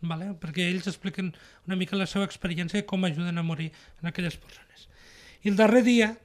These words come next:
el dimecre-, el divendres dia onze de juliol, serà una activitat, eh, de portes obertes que convidem a tota la població en general, que serà, eh, el tema reflexions sobre la mort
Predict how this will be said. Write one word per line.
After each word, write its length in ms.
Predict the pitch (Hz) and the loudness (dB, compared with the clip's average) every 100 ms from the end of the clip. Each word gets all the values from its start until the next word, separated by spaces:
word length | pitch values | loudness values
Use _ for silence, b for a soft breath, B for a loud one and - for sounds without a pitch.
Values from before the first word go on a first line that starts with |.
| - | -8
el 140 | 170 151 | -6 -2
dimecre-, 520 | 170 190 196 196 175 | 0 0 0 -4 -2
el 100 | 175 | 0
divendres 420 | 170 190 190 165 | 2 2 2 0
dia 180 | 156 190 | 0 2
onze 520 | 196 190 170 143 175 196 _ b b b - | 2 2 0 -4 -8 -10 _ b b b -6
de 140 | 156 | -4
juliol, 400 | 139 147 185 160 - b b | -2 -2 -2 -4 -10 b b
serà 340 | - 185 185 202 | -6 0 2 4
una 160 | 196 185 | 2 -2
activitat, 600 | - 160 180 170 - - - | -2 -6 -4 -6 -8 -18 -10
eh, 340 | 165 156 151 143 | -6 -4 -4 -4
de 80 | 170 | -2
portes 340 | 185 151 160 | -4 -2 -2
obertes 520 | 170 180 160 190 180 - | 0 0 -2 -4 -10 -8
que 140 | 165 | -10
convidem 480 | - 151 151 170 175 | -6 -6 -4 -4 -2
a 60 | 170 | 0
tota 240 | 202 185 | -2 -2
la 260 | 156 147 143 | -2 -2 -4
població 520 | - 156 151 143 170 | -6 -6 -4 -6 -4
en 120 | 160 147 | -4 -4
general, 500 | 156 165 180 190 214 B B B B B B - | -4 -2 0 -2 -6 B B B B B B 0
que 140 | 214 | 2
serà, 460 | - 208 208 226 - | 6 6 8 6 2
eh, 680 | 185 175 170 170 165 165 165 175 160 - _ - | 4 6 6 4 4 2 0 -4 -10 -14 _ -8
el 160 | 185 151 | -6 0
tema 320 | 202 196 220 | 2 4 4
reflexions 760 | 214 - 202 - 208 220 220 | 2 2 -2 -2 0 2 0
sobre 200 | - 190 | 0 0
la 100 | 180 | 0
mort 300 | 175 180 190 | 0 0 -2